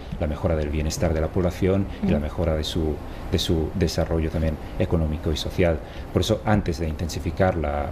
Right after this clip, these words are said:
Speaker 1: la reducción de las emisiones, China trabaja para garantizar la seguridad energética,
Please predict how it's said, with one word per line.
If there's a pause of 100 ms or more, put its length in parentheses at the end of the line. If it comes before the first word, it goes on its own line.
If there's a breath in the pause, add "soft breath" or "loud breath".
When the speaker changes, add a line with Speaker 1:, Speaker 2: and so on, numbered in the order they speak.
Speaker 1:
la
reducción
de
las
emisiones, (320 loud breath)
China
trabaja
para
garantizar (120)
la
seguridad
energética,